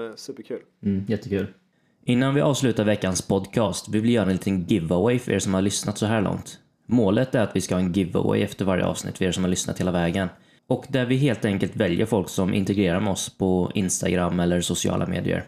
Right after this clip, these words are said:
Speaker 2: Den här gången vinner Christopher Dans, at Christopher Dans, eller Dans, ett litet presentkort på hitlandiscgolf punkt com. Så skriv till oss på Instagram, at spelarmotet, så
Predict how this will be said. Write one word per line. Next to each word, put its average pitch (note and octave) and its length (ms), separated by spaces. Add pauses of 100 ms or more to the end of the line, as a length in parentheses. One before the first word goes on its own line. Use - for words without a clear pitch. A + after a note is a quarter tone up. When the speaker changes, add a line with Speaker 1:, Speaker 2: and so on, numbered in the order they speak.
Speaker 2:
Den G#2+ 100
här C#3+ 120
gången C#3+ 380
vinner A#2+ 460 (200)
Christopher D#3+ 500
Dans, A2+ 560 (180)
at A2 400
Christopher A2+ 380
Dans, G#2 520 (340)
eller G2+ 140
Dans, G2+ 420 (440)
ett G2+ 120
litet A2+ 220
presentkort A2 580
på G#2+ 120
hitlandiscgolf G#2+ 640 (100)
punkt F#2+ 140
com. B2 140 (520)
Så G2 260
skriv C3 420
till B2+ 200
oss A#2+ 120
på B2+ 100
Instagram, G2+ 340 (140)
at G#2 160
spelarmotet, F#2+ 680
så F2+ 340